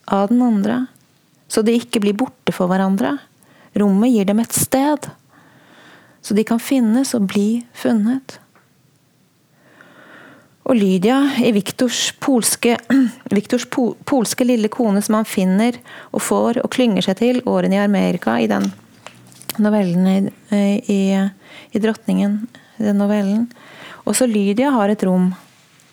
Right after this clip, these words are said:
og samme hvor lite penger hun har, så holder hun fast på dette rommet i Brooklyn i New York. Men hyran var alltid kvar, og hyran måste betalas. Hon fick in-, hon fick inte vika från rummet.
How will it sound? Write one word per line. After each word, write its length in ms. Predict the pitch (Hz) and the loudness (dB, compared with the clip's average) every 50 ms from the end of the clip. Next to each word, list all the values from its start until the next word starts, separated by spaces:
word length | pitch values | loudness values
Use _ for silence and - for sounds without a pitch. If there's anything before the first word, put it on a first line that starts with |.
| _ - 233 | _ 0 0
og 60 | - | 2
samme 320 | - 254 233 214 185 190 190 | 2 2 2 2 2 0 0
hvor 200 | 214 233 226 - - | 0 0 -2 -2 0
lite 280 | 240 254 220 - - - | 0 2 2 0 -2 -2
penger 300 | 254 247 233 214 202 214 | 0 2 2 2 2 2
hun 120 | 226 226 233 | 2 2 2
har, 160 | 254 269 277 - | 2 0 0 0
så 120 | - 226 | 0 0
holder 240 | 208 190 190 196 208 | 0 2 2 0 0
hun 60 | 202 | -2
fast 360 | - - 214 190 - - - - | -2 -2 -4 -4 -4 -6 -8 -4
på 80 | 214 208 | -2 -2
dette 240 | 196 190 - 202 190 | -2 -2 -2 -2 0
rommet 420 | 180 175 175 - - 202 214 220 - _ _ - - - - - - - - - - - - - - - - - _ | 0 0 0 0 0 -2 -2 -6 -8 _ _ -20 -20 -20 -20 -20 -20 -20 -20 -20 -20 -20 -20 -20 -20 -20 -20 -16 _
i 100 | - 226 | -6 -6
Brooklyn 560 | 190 196 196 175 - - - 214 208 208 208 - | -4 -4 -4 -4 -6 -6 -6 -4 -2 -2 -4 -4
i 100 | - 101 | -2 -2
New 220 | 95 92 185 - 196 | 0 0 0 -2 -2
York. 300 | 196 - - - - - - _ _ _ _ _ _ _ _ _ _ _ _ _ _ _ _ _ _ _ _ _ _ _ _ _ _ _ _ _ _ - - - - | -4 -8 -10 -16 -20 -20 -20 _ _ _ _ _ _ _ _ _ _ _ _ _ _ _ _ _ _ _ _ _ _ _ _ _ _ _ _ _ _ -14 -14 -6 -2
Men 160 | 214 220 220 | 0 0 2
hyran 480 | 220 240 254 233 196 180 202 233 240 | 2 2 2 2 2 2 2 2 2
var 120 | 233 220 196 | 2 2 0
alltid 320 | 190 180 - - 202 - | 0 -2 -2 -4 -4 -4
kvar, 360 | - 190 185 185 190 196 - - - | -2 -2 -2 -2 -2 -4 -6 -8 -8
og 120 | 208 - | -6 -2
hyran 360 | - 262 254 220 196 202 214 | 0 0 2 2 2 2 2
måste 300 | 220 226 208 - - 202 | 0 0 0 -2 -4 -2
betalas. 540 | 190 190 - 196 180 175 175 185 196 196 - | -2 -2 -2 -2 -2 0 0 -2 -2 -2 -2
Hon 100 | 220 202 | -2 -2
fick 200 | - 208 202 - | -2 -2 -2 0
in-, 180 | 208 202 202 - - - - - - | -2 -2 -2 -6 -12 -20 -18 -6 -2
hon 140 | 208 220 208 | -2 -2 0
fick 280 | - 226 233 233 - | 0 -2 -2 0 0
inte 240 | 277 247 185 196 196 | 0 0 0 0 0
vika 440 | 208 240 233 190 - - - 254 254 | 0 2 0 0 -2 -2 -4 -4 -4
från 340 | - - 208 202 202 202 185 | -2 -2 0 0 2 2 2
rummet. 540 | 180 175 165 160 165 185 202 208 - - | 0 0 0 0 0 0 -2 -4 -6 -12